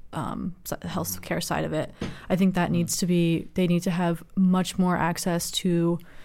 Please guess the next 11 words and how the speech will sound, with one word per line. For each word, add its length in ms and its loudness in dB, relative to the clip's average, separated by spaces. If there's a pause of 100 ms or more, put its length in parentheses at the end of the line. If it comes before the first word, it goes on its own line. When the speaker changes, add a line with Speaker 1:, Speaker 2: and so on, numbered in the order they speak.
(480)
Speaker 1:
safe 760 2
and 480 4 (160)
easy 540 4
and, 340 2 (1600)
I 140 6
would 140 2
say, 140 2
free, 300 2
but 240 0
that's 260 -4
n-, 400 -6